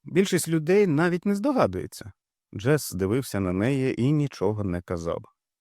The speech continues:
"А правда криється в тому, — вела далі Френ, — що їхні автомати для морозива — то лише велетенські машини з виробництва бульбашок. Ось чому морозиво в Дейрі Квін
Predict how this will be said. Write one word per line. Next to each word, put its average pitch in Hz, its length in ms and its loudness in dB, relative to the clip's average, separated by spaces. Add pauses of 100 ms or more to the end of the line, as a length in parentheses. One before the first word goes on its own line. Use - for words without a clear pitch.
(160)
"А 113 120 0
правда 185 380 4
криється 147 400 2
в 127 60 -4
тому, — 190 500 6
вела 90 380 0
далі 90 300 0
Френ, — 92 360 -4
що - 180 -2
їхні 196 260 4
автомати 190 580 4
для 131 180 4
морозива — 123 540 4
то 175 100 -2
лише 170 240 -2
велетенські 160 640 0
машини 127 440 2
з 101 80 -2
виробництва 110 580 2
бульбашок. 101 880 0
Ось 151 200 2
чому 104 300 0
морозиво 98 560 2
в 92 40 -4
Дейрі 95 300 2
Квін 127 340 0